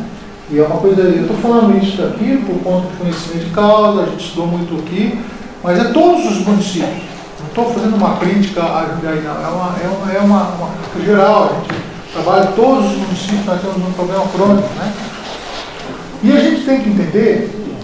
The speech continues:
duas coisas importantes. Quantidade de água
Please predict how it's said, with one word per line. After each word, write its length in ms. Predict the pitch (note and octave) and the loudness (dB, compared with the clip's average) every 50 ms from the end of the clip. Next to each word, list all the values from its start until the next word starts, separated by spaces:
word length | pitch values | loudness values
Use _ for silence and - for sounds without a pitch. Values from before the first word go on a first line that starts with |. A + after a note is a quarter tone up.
| - - | -8 -4
duas 240 | F3 B3 D#4 D4+ D4+ - | -2 0 0 0 0 2
coisas 320 | - A3+ A3+ G#3 G3+ - G#3 | 2 2 2 4 2 2 4
importantes. 640 | G3+ G3+ G3+ F#3+ G3 - - - - - - - - - - - - - - - - - - - - - - - - - - - - - - - - - - - | 4 4 4 2 0 0 -4 -6 -8 -10 -10 -12 -14 -16 -16 -16 -18 -18 -16 -16 -16 -16 -16 -18 -18 -18 -18 -18 -18 -18 -18 -18 -18 -18 -18 -20 -20 -18 -8 -2
Quantidade 680 | - C#4 D4 - A3 F#3 F#3+ G#3+ - - - - - - | 0 2 2 2 2 2 4 4 4 4 2 0 0 -2
de 80 | D#3 D#3+ | 0 0
água 360 | F#3+ G#3+ A3 A3 - - | 2 2 2 0 0 -2